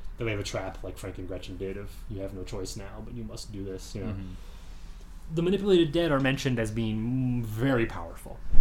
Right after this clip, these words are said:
Speaker 1: massively powerful, and as being anyone who dies in that, that universe.
Speaker 2: Right, so the mother
Speaker 1: So
Speaker 2: and
Speaker 1: Frank,
Speaker 2: Gretchen
Speaker 1: obviously,
Speaker 2: and
Speaker 1: Gretchen,
Speaker 2: Frank, yeah.
Speaker 1: obviously. Those are the only two listed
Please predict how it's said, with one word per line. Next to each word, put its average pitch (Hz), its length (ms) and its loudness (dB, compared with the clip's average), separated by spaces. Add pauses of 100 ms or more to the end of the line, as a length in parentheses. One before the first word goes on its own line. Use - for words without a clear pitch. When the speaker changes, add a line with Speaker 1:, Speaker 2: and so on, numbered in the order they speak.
(100)
Speaker 1:
massively - 500 8
powerful, - 480 -10 (720)
and 139 100 -4
as 123 140 -4
being 123 300 -4
anyone 113 340 -4
who 110 140 -8
dies 101 440 -8
in 98 240 -8
that, 92 220 -12 (840)
that 104 220 -12
universe. 143 260 -2
Speaker 2:
Right, 92 80 -10
so 127 200 -4
the 113 80 -6
mother 113 260 -2
Speaker 1:
So 117 60 0
Speaker 2:
and 107 100 -6
Speaker 1:
Frank, 127 220 0
Speaker 2:
Gretchen - 220 -10
Speaker 1:
obviously, 104 420 -6
Speaker 2:
and - 180 -12
Speaker 1:
Gretchen, 107 280 -4
Speaker 2:
Frank, 107 120 -6
yeah. 127 60 -4
Speaker 1:
obviously. 110 480 -6 (640)
Those 202 320 0
are 226 80 -2
the 190 160 0
only 190 260 0
two 156 340 -4
listed 139 400 -4